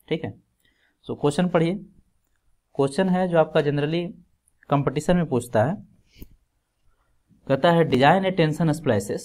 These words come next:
टेंशन स्प्लाइसेस का डिजाइन पूछेगा आपको एग्जाम में। "To connect two plates of size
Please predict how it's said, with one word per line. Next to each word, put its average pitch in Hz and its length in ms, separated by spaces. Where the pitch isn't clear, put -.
टेंशन 135 320
स्प्लाइसेस 139 380
का 143 100
डिजाइन 135 380
पूछेगा 131 320
आपको 120 180
एग्जाम 120 320
में। 110 200
"To 151 100
connect 170 340
two 180 120
plates 131 340
of 127 200
size 117 380